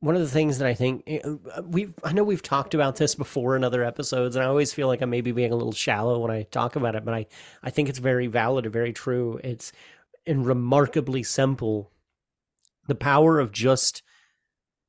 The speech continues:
being kind and loving, <laughs> and how that is not something generationally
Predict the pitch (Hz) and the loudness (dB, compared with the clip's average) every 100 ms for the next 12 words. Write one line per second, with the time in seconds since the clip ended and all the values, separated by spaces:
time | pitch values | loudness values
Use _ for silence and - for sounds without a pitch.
0 | _ _ _ _ _ _ _ 160 139 151 | _ _ _ _ _ _ _ -2 0 4
1 | 170 135 123 113 - _ - - - 123 | 4 4 0 -4 -10 _ -18 -16 -6 -2
2 | 123 143 170 180 202 220 202 _ _ _ | 0 2 2 0 -4 -10 -14 _ _ _
3 | _ 123 127 127 123 117 113 107 - - | _ -2 0 0 0 -4 -6 -8 -14 -20
4 | _ _ _ _ _ _ _ - 110 104 | _ _ _ _ _ _ _ -16 -8 -2
5 | 127 147 220 285 - - - - - 175 | 0 4 4 2 -6 -14 -18 -20 -6 -4
6 | - - _ - 147 135 147 151 131 143 | -4 -8 _ -2 0 2 4 4 4 2
7 | 165 165 143 156 156 170 - 170 165 - | 4 2 2 0 0 0 -2 0 0 -2
8 | 165 151 131 151 143 139 151 151 160 147 | -2 -2 0 0 2 2 0 -2 -2 -2
9 | 143 139 131 127 | 0 -2 -2 -4